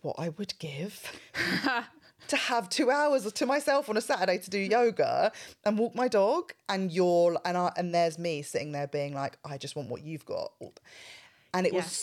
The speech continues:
Speaker 1: such a profound moment of, like, realization for me when my coach said to me, like, "Becky, you wouldn't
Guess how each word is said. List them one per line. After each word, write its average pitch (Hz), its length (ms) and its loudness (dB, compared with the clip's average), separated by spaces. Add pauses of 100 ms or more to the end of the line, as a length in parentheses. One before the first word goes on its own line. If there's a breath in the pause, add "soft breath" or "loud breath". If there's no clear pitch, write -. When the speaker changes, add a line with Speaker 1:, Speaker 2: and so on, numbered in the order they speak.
(100)
Speaker 1:
such - 220 -6
a 185 60 -2
profound 156 920 -4
moment 151 520 -6
of, 147 200 -6
like, 139 280 -2
realization 143 800 -4
for 147 120 -14
me 131 200 -4
when 127 440 -6
my 147 180 -8
coach - 380 -4
said 104 180 -8
to - 100 -14
me, 107 380 -8
like, - 340 -8 (1080)
"Becky, 147 260 -12
you 160 160 -10
wouldn't 220 300 -4